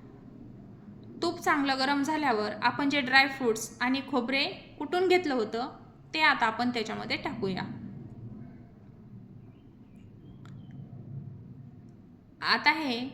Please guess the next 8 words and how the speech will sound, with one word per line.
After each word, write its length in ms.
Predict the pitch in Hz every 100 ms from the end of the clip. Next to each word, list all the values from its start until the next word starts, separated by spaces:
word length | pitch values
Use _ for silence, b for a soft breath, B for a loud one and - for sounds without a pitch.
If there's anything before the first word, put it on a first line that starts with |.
| - -
ड्रायफ्रुट्स 680 | - 240 - 330 320 - -
आणि 360 | 233 220 220 233 -
खोबऱ्या 300 | 240 247 240
याचं 300 | 226 226 220
कूट 360 | 269 254 233
चांगलं 340 | - 254 269 277
परतून 420 | - 294 254 247
घेतल्यानंतर 680 | 269 240 226 247 240 196